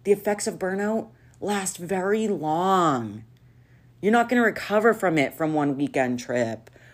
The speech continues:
or from one girl's night out or from one day with the boys or whatever it is that you're doing. You're not gonna recover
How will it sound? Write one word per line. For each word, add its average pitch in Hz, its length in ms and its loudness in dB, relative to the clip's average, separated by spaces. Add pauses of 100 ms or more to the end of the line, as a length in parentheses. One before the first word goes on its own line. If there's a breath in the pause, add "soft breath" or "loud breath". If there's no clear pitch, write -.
(100 soft breath)
or 151 120 4
from 151 220 -2
one 156 180 2
girl's 147 300 2
night 143 240 2
out 131 360 2
or 135 80 2
from 151 200 -4
one 160 160 0
day 160 140 4
with 156 140 0
the 170 60 0
boys 139 600 4
or 147 60 2
whatever 165 340 4
it 180 60 2
is 175 160 2
that 165 120 0
you're 180 100 4
doing. 147 340 2 (180 loud breath)
You're 196 80 -2
not 214 140 2
gonna 240 160 -2
recover 208 600 -2